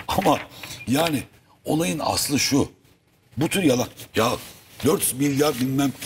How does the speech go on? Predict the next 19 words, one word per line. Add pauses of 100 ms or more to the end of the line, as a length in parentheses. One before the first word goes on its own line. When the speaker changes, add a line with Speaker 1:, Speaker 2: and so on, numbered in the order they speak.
Speaker 2:
şey,
dört (100)
yüz
milyon
dolar
oradan. (420)
Yüz
on
milyon, (560)
e,
şey,
e, (480)
avro (420)
Deutsche
Bank'tan. (160)
Oradan
buradan
borçlanıp
duruyorsun.